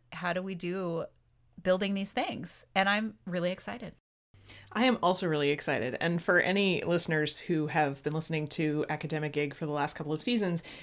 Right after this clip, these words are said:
Speaker 2: you will know that, uh, Katie is sort of the master at this. And so I am also looking forward to, like, learning her process and exactly how she does this.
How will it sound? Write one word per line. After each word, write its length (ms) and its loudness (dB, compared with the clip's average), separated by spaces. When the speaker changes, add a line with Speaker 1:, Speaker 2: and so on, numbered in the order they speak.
Speaker 2:
you 160 2
will 120 6
know 320 6
that, 420 6
uh, 360 4
Katie 340 4
is 120 6
sort 140 0
of 80 -2
the 80 0
master 440 4
at 180 2
this. 340 6
And 240 4
so 180 4
I 220 4
am 220 4
also 280 2
looking 320 2
forward 360 4
to, 120 2
like, 320 0
learning 440 2
her 180 2
process 560 2
and 80 2
exactly 380 0
how 120 2
she 200 0
does 240 2
this. 260 4